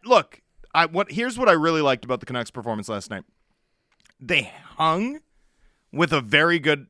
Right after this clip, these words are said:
Colorado Avalanche team at five on five. They hung around. They were not outclassed by any means. In fact,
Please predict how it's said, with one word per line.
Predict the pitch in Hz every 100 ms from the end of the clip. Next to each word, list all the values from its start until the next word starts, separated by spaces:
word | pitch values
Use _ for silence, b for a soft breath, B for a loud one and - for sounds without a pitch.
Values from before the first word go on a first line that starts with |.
| -
Colorado | 160 147 143 139
Avalanche | 123 120 123 120 -
team | 143
at | 117
five | 120 107
on | 98
five. | - - -
They | 123
hung | 151
around. | 127 78 _
They | 135 139
were | 147
not | 147 165 180 -
outclassed | 139 147 143 127 117 - - _ _ -
by | 131
any | 131
means. | 117 90 - - -
In | 151 143
fact, | 151 143 -